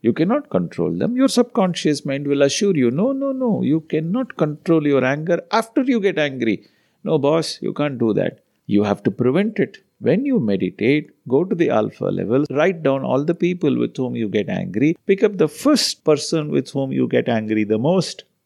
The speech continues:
write down the reasons why you get angry with that person. Take one reason at a time, analyze what is your expectation that is triggering that particular anger.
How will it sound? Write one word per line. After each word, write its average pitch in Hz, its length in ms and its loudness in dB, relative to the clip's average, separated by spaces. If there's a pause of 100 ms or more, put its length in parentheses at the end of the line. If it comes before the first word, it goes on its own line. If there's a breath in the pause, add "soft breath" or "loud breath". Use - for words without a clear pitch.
write 117 260 0
down 127 240 0
the 120 120 2
reasons 170 540 0
why 135 120 0
you 120 200 0
get 110 160 0
angry 90 360 -2
with 92 160 -4
that - 240 -8
person. - 440 -12 (280)
Take 160 260 2
one 147 380 0
reason 117 500 -2
at - 160 -6
a - 60 -4
time, 151 420 -2 (180)
analyze 90 840 -2
what 127 380 -2
is 165 200 -2
your 143 280 0
expectation 180 1200 -4
that 151 180 -2
is 147 140 -4
triggering 139 720 -2
that 120 200 2
particular 104 500 0
anger. 92 460 0